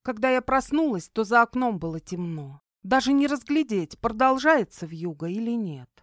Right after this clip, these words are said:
Будто непроглядная пелена окутала все вокруг. Торин сидел у камина и шерудил дрова в огне.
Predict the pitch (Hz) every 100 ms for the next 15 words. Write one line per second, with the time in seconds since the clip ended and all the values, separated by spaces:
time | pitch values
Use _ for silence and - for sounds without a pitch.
0 | _ - 220 - 254 254 254 240 254 240
1 | 240 247 262 262 269 226 156 147 196 180
2 | 147 139 135 - 151 139 156 - - 127
3 | _ _ _ _ - 285 247 185 180 226
4 | 208 220 214 233 226 247 247 170 147 214
5 | 196 240 226 220 233 214 196 233 214 160
6 | 143 160 151 156 139 127